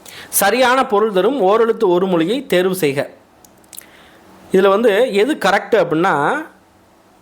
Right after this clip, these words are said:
மீ, வான் அப்படிங்கிறது தான் வந்து கரெக்ட். சரியா? மீ, வான் அப்படிங்கிறது தான் கரெக்ட்.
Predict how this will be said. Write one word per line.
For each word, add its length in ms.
மீ, 500
வான் 340
அப்படிங்கிறது 400
தான் 140
வந்து 240
கரெக்ட். 280
சரியா? 340
மீ, 400
வான் 340
அப்படிங்கிறது 340
தான் 240
கரெக்ட். 360